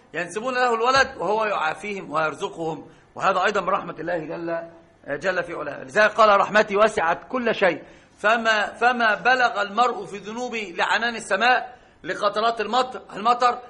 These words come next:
للبحار، للأنهار، وسعت كل شيء، ذرات الرمال، فإنها عند الله لا شيء، فلأن رحمة الله وسعت كل شيء. لذلك قال النبي صلى الله عليه وسلم: "يا ابن آدم،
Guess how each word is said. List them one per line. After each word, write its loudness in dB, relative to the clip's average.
للبحار، 2
للأنهار، 2
وسعت -2
كل -4
شيء، 0
ذرات 2
الرمال، 4
فإنها -2
عند -8
الله -4
لا -6
شيء، -10
فلأن -2
رحمة -4
الله 0
وسعت -4
كل -8
شيء. -10
لذلك -2
قال -2
النبي -8
صلى -8
الله -4
عليه -8
وسلم: -12
"يا -2
ابن -2
آدم، -4